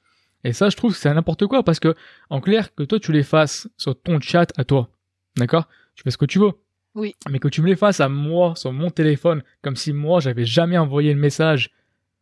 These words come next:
Speaker 1: euh, sur toi, en fait, du coup, j'ai plus aucune preuve, parce que moi, je te l'ai envoyé, tu me l'as effacé, et en clair, le contrôle,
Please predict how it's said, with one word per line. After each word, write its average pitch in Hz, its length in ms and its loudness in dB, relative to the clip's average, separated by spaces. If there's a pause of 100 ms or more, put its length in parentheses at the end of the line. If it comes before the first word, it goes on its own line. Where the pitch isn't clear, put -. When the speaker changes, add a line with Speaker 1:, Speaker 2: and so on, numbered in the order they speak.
(160)
Speaker 1:
euh, 127 120 -2
sur 123 200 -4
toi, 233 220 2 (360)
en - 100 -8
fait, 214 160 0
du 143 100 -6
coup, 226 120 0
j'ai 143 140 2
plus - 180 -4
aucune 175 260 0
preuve, 233 280 -2
parce 143 200 -2
que - 120 -4
moi, 170 180 2
je - 60 -4
te - 80 -2
l'ai 151 80 4
envoyé, 151 580 2
tu - 120 -4
me 156 80 -2
l'as 175 120 6
effacé, 175 480 2 (380)
et 147 40 -2
en 139 80 0
clair, 233 200 0
le 156 100 2
contrôle, 165 460 -2